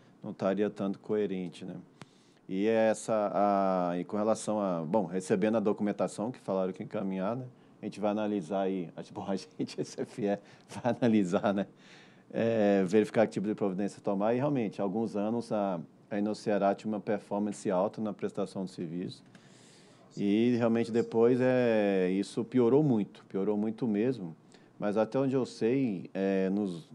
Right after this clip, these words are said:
sei lá, tipo, de um ano pra cá, ela tinha já buscado uma melhora, né? Acho que até na própria reunião sobre essa fiscalização com a distribuidora, eu até comentei isso. Não que voltou ao que era antes, tá? Isso, a Total, pelo menos, pelo menos tem tido uma trajetória aí de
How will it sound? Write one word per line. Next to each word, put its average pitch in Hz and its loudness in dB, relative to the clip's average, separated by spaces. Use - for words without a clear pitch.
sei - -12
lá, 95 -2
tipo, - -8
de 104 -8
um 104 -2
ano 104 -4
pra 113 -2
cá, 110 -6
ela 127 -4
tinha 139 -6
já 120 -2
buscado 131 -2
uma 147 -2
melhora, 120 0
né? 101 -6
Acho - -20
que - -4
até 110 0
na 123 0
própria 123 -2
reunião 113 0
sobre 110 2
essa 107 0
fiscalização 98 -4
com 98 -8
a 98 -2
distribuidora, 101 -4
eu - 0
até 117 -4
comentei 120 -4
isso. - -10
Não 135 2
que 170 2
voltou 135 6
ao 107 6
que 117 -2
era 120 4
antes, 101 0
tá? 90 -6
Isso, 101 0
a 92 0
Total, 101 -2
pelo 98 -2
menos, 101 -2
pelo 101 -2
menos 101 0
tem 113 -2
tido 110 -2
uma 110 -2
trajetória 101 -2
aí 95 2
de 107 -2